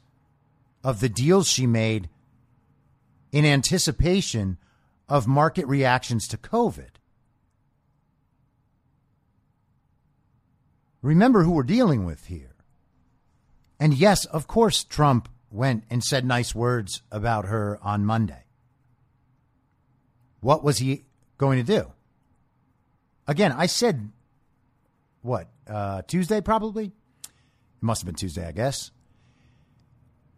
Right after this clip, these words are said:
That, that rally was ostensibly for Loeffler and Perdue,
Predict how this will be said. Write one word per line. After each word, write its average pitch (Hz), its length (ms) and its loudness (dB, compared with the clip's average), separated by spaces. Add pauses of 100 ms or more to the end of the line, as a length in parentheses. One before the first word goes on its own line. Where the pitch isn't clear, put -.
(540)
That, 160 420 4 (380)
that 202 280 2
rally 127 680 2 (400)
was 147 220 2
ostensibly 147 800 0
for 120 500 -2 (140)
Loeffler 123 440 -2
and 110 180 -4
Perdue, 98 500 -6